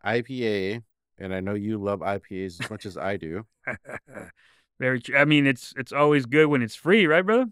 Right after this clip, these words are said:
Speaker 1: Mm, yeah.
Speaker 2: Let me get a swig right here.
Speaker 1: Mm-hmm. Uh, well, I mean, I guess free isn't always good 'cause you remember the old tap at the, the workplace, remember?
Speaker 2: Oh, the, the place that will not be named?
Speaker 1: Mm-hmm.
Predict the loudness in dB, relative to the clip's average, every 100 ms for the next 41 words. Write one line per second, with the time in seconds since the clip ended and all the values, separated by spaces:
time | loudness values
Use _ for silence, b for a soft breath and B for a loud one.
0 | -6 -8 -6 -4 0 -2 -4 _ -2 0
1 | 0 2 2 4 2 0 -6 _ _ -20
2 | -20 _ _ _ _ _ _ _ _ _
3 | _ _ _ -10 -8 -6 -2 0 0 -2
4 | -2 -2 -2 -2 -6 -2 0 2 2 4
5 | 4 2 -2 -2 -6 -4 -2 -2 0 2
6 | 2 2 2 2 2 0 -4 _ -4 -2
7 | -2 -4 -8 _ _ _ -8 -4 -2 0
8 | -4 -4 -18 _ _ -12 -12 -6 8 10
9 | 10 8 4 2 -2 2 2 4 2 4
10 | 2 2 2 -2 -2 4 4 4 2 2
11 | 2 0 -4 -6